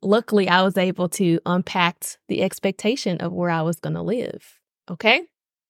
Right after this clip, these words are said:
So that's an, uh, one example of my personal unpacking <laughs> season. I have so many. I feel like God unpacks me all the time. <laughs>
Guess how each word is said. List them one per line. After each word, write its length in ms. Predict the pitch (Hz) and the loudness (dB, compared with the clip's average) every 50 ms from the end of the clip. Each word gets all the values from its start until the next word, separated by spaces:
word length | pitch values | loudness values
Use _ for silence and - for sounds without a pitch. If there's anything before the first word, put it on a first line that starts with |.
| _ _ _ _ _ _ | _ _ _ _ _ _
So 260 | - - - 247 240 240 | -6 -2 0 0 2 4
that's 280 | 254 254 294 349 - | 4 4 4 2 2
an, 160 | 330 247 226 - | 0 0 0 0
uh, 160 | - 208 - | -2 -2 -2
one 320 | - 196 208 214 240 240 - | -2 0 2 2 2 2 2
example 520 | 180 196 202 202 180 180 185 - 196 170 | 0 -2 -2 -2 -4 -4 -4 -4 -4 -4
of 160 | 170 185 190 | -2 -2 -2
my 180 | 196 175 170 180 | -2 -2 -2 -4
personal 580 | - - - 190 190 - - 190 180 175 165 - | -4 -4 -4 -2 -2 -4 -4 -6 -4 -4 -4 -4
unpacking 600 | 170 165 - 170 170 165 180 - 185 175 214 403 | -6 -6 -4 -4 -4 -4 -4 -6 -4 -2 -2 -2
<laughs> 60 | - | -2
season. 460 | - - 247 233 214 202 196 185 190 | -4 -6 -4 -4 -2 -2 -2 0 0
I 60 | 233 | 2
have 200 | 269 254 220 214 | 2 2 2 0
so 240 | - - 262 220 208 | 0 0 2 2 4
many. 260 | 214 202 185 180 160 | 4 2 0 0 0
I 80 | - 226 | -2 -2
feel 160 | - - 277 | 0 2 2
like 120 | 262 247 | 2 4
God 260 | - 220 220 214 - 190 | 4 4 4 6 4 0
unpacks 400 | 196 208 - 185 170 - - - | -2 -2 -2 -4 -4 -4 -4 -4
me 120 | 196 180 | -4 -2
all 140 | 170 175 190 | -2 -2 -2
the 80 | 208 | -2
time. 280 | 208 - 285 285 285 - - - _ _ - | 0 2 2 4 4 2 0 -4 _ _ 2
<laughs> 140 | 539 - - | 2 2 2